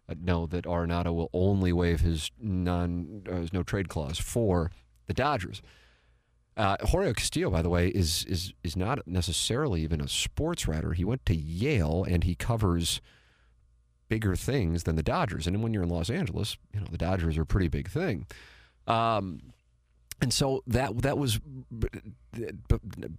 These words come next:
you know, Saint Louis sports media, I honestly don't know what the Saint Louis sports media is saying. That's not,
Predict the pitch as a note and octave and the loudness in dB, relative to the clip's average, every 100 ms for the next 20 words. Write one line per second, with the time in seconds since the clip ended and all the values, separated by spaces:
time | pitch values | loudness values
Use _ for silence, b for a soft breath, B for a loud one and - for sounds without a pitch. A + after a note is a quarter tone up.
0 | - - G2 D#2 - D#3 G#2 - A2 D#3 | -12 -4 -2 0 0 2 0 0 0 0
1 | - G2 F2+ E2+ A2 G#2+ A#2 B2 - G2 | 0 2 2 0 0 2 2 2 0 2
2 | F#2+ D#2+ E2+ E2+ G2 - F2 F#2+ - F2+ | 2 2 4 4 4 2 0 0 2 2
3 | E2+ - F#2 - F#2+ F#2 E2+ - - F#2 | 2 0 -2 0 2 2 2 2 2 2
4 | G2+ G#2+ F#2+ F#2 G2+ G2 | 2 2 2 0 0 0